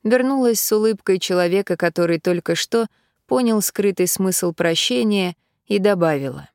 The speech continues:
«Любовь радостна, Винансио. Если она не радостна, то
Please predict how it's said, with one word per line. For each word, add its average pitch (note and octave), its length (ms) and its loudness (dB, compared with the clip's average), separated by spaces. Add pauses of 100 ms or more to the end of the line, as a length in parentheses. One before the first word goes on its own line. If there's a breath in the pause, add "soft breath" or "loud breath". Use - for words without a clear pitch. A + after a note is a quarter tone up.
(540)
«Любовь G3 680 0 (140)
радостна, E3 640 -2
Винансио. F3 760 -2 (720)
Если E3+ 680 -2 (300)
она F3 300 0
не E3 180 -2
радостна, F3 720 -4 (680)
то F3+ 200 -2